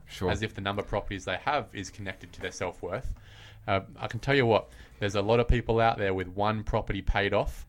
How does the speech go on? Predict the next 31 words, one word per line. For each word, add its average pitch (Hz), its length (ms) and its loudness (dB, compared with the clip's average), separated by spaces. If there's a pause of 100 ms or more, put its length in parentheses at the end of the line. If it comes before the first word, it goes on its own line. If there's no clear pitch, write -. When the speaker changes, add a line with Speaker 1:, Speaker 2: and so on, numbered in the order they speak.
Speaker 2:
that 98 160 0
have 95 120 0
a, 92 200 -2 (160)
a 98 80 -2
lot 113 240 2
more 110 200 -2
equity 107 360 -2
and 101 100 -4
a 95 40 -2
lot 101 180 0
more 95 160 -6
savings 101 560 -2
and 92 80 -6
are 90 40 -4
worth 113 240 4
a 113 40 -2
lot 95 240 -2
more 92 240 -4 (280)
than 95 300 -4
those 95 220 -4
people 101 200 0
with 90 180 -8
ten 104 280 -4 (200)
properties 90 520 0 (300)
that 92 180 2
are 90 140 -2
maybe 92 340 -2
at 92 140 -6
ninety 92 340 -4
percent. - 340 -6 (320)
Speaker 1:
Yeah, 87 180 0